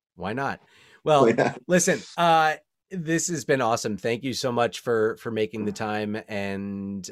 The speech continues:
Speaker 1: uh, yeah, and just, uh, wanted to give you a chance to, you know, plug your shit. Like, where can we, where can we see you do your stuff? I know, you know, well, you're in Miami, where covid has apparently been, been defeated. So
Speaker 2: It just, yeah, it's, uh, well, it's been,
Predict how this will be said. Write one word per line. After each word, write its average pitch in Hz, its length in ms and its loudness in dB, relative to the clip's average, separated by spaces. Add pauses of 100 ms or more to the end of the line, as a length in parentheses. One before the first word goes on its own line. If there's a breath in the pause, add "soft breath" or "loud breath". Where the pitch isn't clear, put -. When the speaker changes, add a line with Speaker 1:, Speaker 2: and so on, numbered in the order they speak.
Speaker 1:
uh, 101 460 -2 (300 loud breath)
yeah, 156 260 4
and 131 260 -4
just, 131 300 -6
uh, 123 240 2
wanted 123 160 -2
to 117 80 -12
give 117 100 -10
you 123 100 -2
a - 20 -6
chance 120 380 -4
to, 120 200 -2
you 117 100 -6
know, 110 220 -4 (160)
plug 131 240 -4
your 139 80 -6
shit. 170 320 -4
Like, 104 160 -4
where 113 200 -4
can 127 160 -6
we, 117 360 -4
where 127 240 -4
can 139 160 -4
we 127 100 -2
see 131 260 -4
you 131 280 -2
do 113 220 -6
your 127 200 -4
stuff? 131 460 0
I 123 120 0
know, 123 260 2 (340 loud breath)
you 139 140 0
know, 131 180 2
well, 156 160 -4
you're 165 160 4
in 160 60 4
Miami, 135 480 4
where 110 180 0
covid 117 640 2
has 113 240 -2
apparently 117 440 -2
been, 104 400 -4
been 107 160 -2
defeated. 101 580 -2 (320 loud breath)
So 98 540 0
Speaker 2:
It - 80 2
just, 123 240 0
yeah, 147 140 8
it's, 139 200 6
uh, 127 460 8
well, 170 360 6 (120)
it's - 360 -6
been, 139 360 4